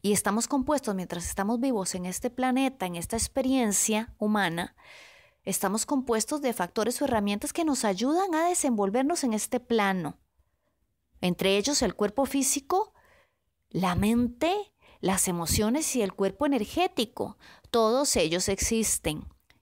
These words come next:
Quisiera que hiciéramos el ejercicio de observar cuánta ti-, cuánta parte de nuestra vida hemos pasado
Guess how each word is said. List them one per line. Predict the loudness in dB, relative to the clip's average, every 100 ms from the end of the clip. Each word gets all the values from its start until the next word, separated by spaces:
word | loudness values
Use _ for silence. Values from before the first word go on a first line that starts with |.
| _ _ _ _ _ _ _ _ _ _ _ _ _ _ _
Quisiera | -2 2 2 0
que | 0
hiciéramos | 2 2 2 2
el | 2
ejercicio | 2 0 2 2
de | 2
observar | 0 -2 0 2 2 -2 _ _ _ _ _ _ _ _ _
cuánta | 2 2 2 0
ti-, | 0 -2
cuánta | 0 0 0 2
parte | 2 2 0
de |
nuestra | 0 0 0 2
vida | 2 2 2
hemos | 0 0
pasado | 0 0 2 2 2